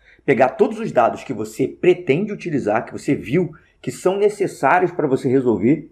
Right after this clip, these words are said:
a questão, e organizar esses dados. Agora, olha só, como é que eu organizo esses dados? O primeiro passo para você começar a organizar esses dados é você, na questão,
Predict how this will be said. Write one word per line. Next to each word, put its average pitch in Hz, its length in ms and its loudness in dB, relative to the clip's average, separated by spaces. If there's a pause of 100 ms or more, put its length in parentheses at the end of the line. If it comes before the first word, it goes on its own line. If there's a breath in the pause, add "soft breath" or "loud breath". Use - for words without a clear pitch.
a 104 80 -6
questão, - 540 -4 (800 soft breath)
e 160 300 -4
organizar 185 580 2
esses 160 220 -8
dados. - 480 -6
Agora, 170 260 2
olha 208 100 6
só, - 140 -8
como 202 180 -2
é - 60 0
que - 80 -4
eu 285 80 4
organizo 196 720 0
esses 113 240 -8
dados? - 460 -6 (520 soft breath)
O - 80 0
primeiro 214 400 2
passo 175 360 2
para 156 100 -2
você 135 240 -2
começar 190 600 -2
a 220 40 4
organizar 147 540 -2
esses - 260 -8
dados 156 560 0 (800 loud breath)
é 127 60 -2
você, 151 260 0
na 202 100 2
questão, 190 600 -2